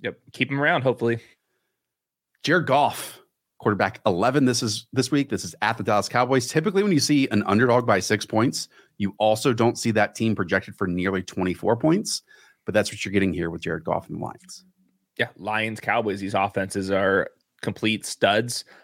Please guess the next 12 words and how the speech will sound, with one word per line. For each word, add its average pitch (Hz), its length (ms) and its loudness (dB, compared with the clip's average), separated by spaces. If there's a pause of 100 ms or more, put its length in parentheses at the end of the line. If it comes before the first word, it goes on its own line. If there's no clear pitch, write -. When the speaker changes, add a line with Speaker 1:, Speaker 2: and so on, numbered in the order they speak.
(120)
Speaker 1:
Uh, 101 240 2
this 127 220 0
is 165 240 0
one 170 160 0
of 165 60 -2
those 156 180 0
matchups 135 460 -2
where 117 460 -2
on 127 260 0
the 131 100 0
road 117 440 2
against 110 340 -4